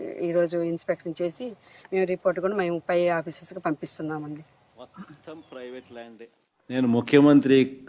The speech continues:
Speaker 2: ముఖ్యమంత్రిగా కొడుకుగా నేను ఉన్నప్పుడు నిజంగానే నేను చెడ్డోడినే అయితే, గవర్నమెంట్ ల్యాండ్లు ఉన్న చాలా ల్యాండ్లు ఉన్నాయి, గవర్నమెంట్ ల్యాండ్ రూపాయి డబ్బు పెట్టాల్సిన పనిలే. ఆ పక్కన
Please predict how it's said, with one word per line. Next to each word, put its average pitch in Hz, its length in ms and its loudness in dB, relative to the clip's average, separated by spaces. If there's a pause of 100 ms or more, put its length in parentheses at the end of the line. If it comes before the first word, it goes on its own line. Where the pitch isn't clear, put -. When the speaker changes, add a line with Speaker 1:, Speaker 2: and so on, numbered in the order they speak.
Speaker 2:
ముఖ్యమంత్రిగా 131 840 8
కొడుకుగా 123 560 4
నేను 120 260 4
ఉన్నప్పుడు 110 480 0 (880)
నిజంగానే 135 500 10
నేను 135 220 10 (120)
చెడ్డోడినే 123 420 10
అయితే, 120 480 6 (760)
గవర్నమెంట్ 151 540 12
ల్యాండ్లు 135 440 10
ఉన్న 135 120 10
చాలా 131 960 8
ల్యాండ్లు 131 340 6
ఉన్నాయి, 120 220 2
గవర్నమెంట్ 113 520 2
ల్యాండ్ 107 320 -2
రూపాయి 117 260 6
డబ్బు 113 180 4
పెట్టాల్సిన 117 420 6
పనిలే. 107 360 0 (540)
ఆ 117 40 4
పక్కన 120 300 8